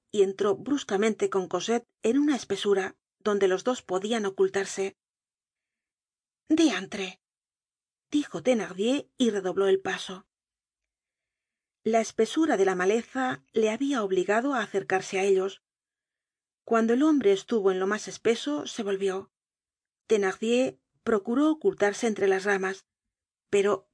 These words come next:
no pudo impedir que le viese el hombre. Este le echó una mirada inquieta, después se encogió de hombros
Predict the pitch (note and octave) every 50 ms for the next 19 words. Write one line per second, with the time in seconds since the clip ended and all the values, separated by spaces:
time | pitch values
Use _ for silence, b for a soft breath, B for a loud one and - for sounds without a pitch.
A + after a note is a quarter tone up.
0 | _ - A3 A#3 B3 B3 - A#3 A#3 F#3+ G3+ G3+ G3 F#3+ F#3+ F#3+ A#3 C4+ C#4+ C#4
1 | - - A#3 A3+ B3 G3 G3+ G3+ F#3+ G3 - F#3+ F#3 G3 G3 F#3+ F#3+ F#3+ F#3 F#3+
2 | G3 _ _ _ _ _ _ _ _ _ _ _ _ _ _ _ _ _ - G#3
3 | A3 A3 - _ - D4 D4+ D4 - - - F#3+ G#3 G#3 G3+ G3 F#3+ - - A3
4 | G3+ G3 G3 F3+ F#3+ F#3+ G3 G3+ F#3+ G3 G3 F#3 D#3+ - G#3 G3+ G3 G3 F#3+ F#3+
5 | G3 - _ _ _ _ _ _ _ _ _ _ _ - G3 G3 F#3+ - _ -
6 | A3+ B3 C4+ C4+ C4 - A#3 G3+ F#3 F#3+ - F#3+ - - G3+ F#3+ F#3+ F#3 G#3 A3+
7 | A3+ A3 A#3+ B3 A#3 - -